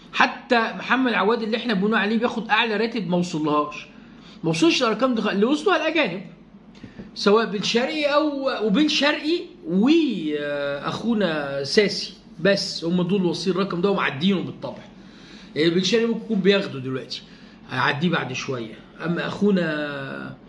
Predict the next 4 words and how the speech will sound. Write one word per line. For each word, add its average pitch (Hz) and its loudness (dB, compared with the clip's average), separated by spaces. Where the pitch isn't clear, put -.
ساسي 226 0
كان 156 -2
بيعديه. 120 -6
فهو 240 2